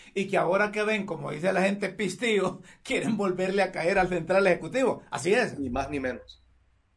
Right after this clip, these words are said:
Speaker 1: ¿Así?
Speaker 2: Exact-, así es exactamente.
Speaker 1: Ajá, pero le entregaron las cuentas claras de los recursos que administraron el Consejo Central Ejecutivo.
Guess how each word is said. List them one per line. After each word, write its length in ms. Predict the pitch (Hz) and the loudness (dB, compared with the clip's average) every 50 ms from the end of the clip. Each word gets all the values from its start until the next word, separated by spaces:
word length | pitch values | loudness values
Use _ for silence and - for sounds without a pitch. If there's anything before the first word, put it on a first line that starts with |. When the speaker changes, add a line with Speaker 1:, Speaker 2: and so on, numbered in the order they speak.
| _ _ _ _ | _ _ _ _
Speaker 1:
¿Así? 480 | - - - 165 214 254 - - - - - - | -12 -8 0 2 2 2 2 0 -4 -12 -20 -20
Speaker 2:
Exact-, 440 | - - - - - 120 - - _ _ | -20 -20 -20 -16 -16 -16 -16 -18 _ _
así 400 | - 104 101 - - 120 120 120 | -10 -10 -8 -8 -6 -2 -2 0
es 100 | 117 113 | 0 -2
exactamente. 640 | 110 - - - 110 - - 113 98 95 92 92 - - | -4 -8 -8 -10 -12 -10 -10 -12 -12 -12 -14 -18 -14 -6
Speaker 1:
Ajá, 240 | - 143 196 208 214 | 0 2 2 4 4
pero 160 | 214 214 208 | 2 2 4
le 80 | 214 208 | 2 0
entregaron 560 | 202 190 190 180 180 185 - - - 254 262 | -2 -4 -4 -2 0 2 2 2 0 0 0
las 140 | 254 226 226 | 0 -2 -2
cuentas 460 | - 247 247 247 247 - 247 214 - | 0 0 0 0 2 0 0 -2 0
claras 580 | - 220 226 240 254 269 262 269 254 247 220 - - - _ | -4 2 6 6 6 6 6 2 0 -2 -4 -10 -16 -20 _
de 220 | 202 160 202 196 | -8 -6 -4 -4
los 360 | 190 185 190 190 180 175 180 | -4 -4 -6 -4 -2 -2 -2
recursos 760 | 175 170 175 170 - - 214 254 262 254 - 247 247 240 220 - | -2 -2 -4 -6 -6 -6 -4 -4 -2 -2 -2 -2 -2 -2 -2 -6
que 120 | - 202 | -6 -4
administraron 840 | 185 170 170 175 175 170 165 165 160 208 214 214 226 233 233 233 214 208 | -4 -4 -6 -8 -8 -8 -10 -8 -2 2 2 2 4 2 0 -2 -2 -4
el 300 | 202 185 185 175 165 - | -4 -4 -4 -6 -8 -10
Consejo 380 | - 175 170 165 202 214 214 214 | -10 -10 -6 -4 -2 -2 -2 -2
Central 340 | 220 202 190 220 226 226 | -4 -4 0 0 2 4
Ejecutivo. 540 | 208 208 208 202 208 208 233 262 269 262 262 | 4 2 2 0 -2 0 0 0 0 0 -2